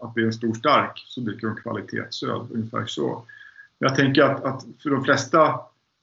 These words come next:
liksom vanliga ölintresserade så är det liksom antingen neutralt blask eller "Wow, det smakar rabarber", liksom. "Fan vad häftigt." Ja, men det är ju, och det var ju den effekten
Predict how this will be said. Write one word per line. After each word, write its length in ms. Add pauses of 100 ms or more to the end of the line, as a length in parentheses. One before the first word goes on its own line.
(200)
liksom 220
vanliga 320
ölintresserade 840
så 120
är 40
det 80
liksom 240
antingen 600 (400)
neutralt 580
blask 360
eller 500 (280)
"Wow, 500
det 60
smakar 720
rabarber", 760
liksom. 1200
"Fan 160
vad 100
häftigt." 580 (880)
Ja, 240
men 120
det 100
är 60
ju, 220 (960)
och 240
det 80
var 80
ju 60
den 180
effekten 720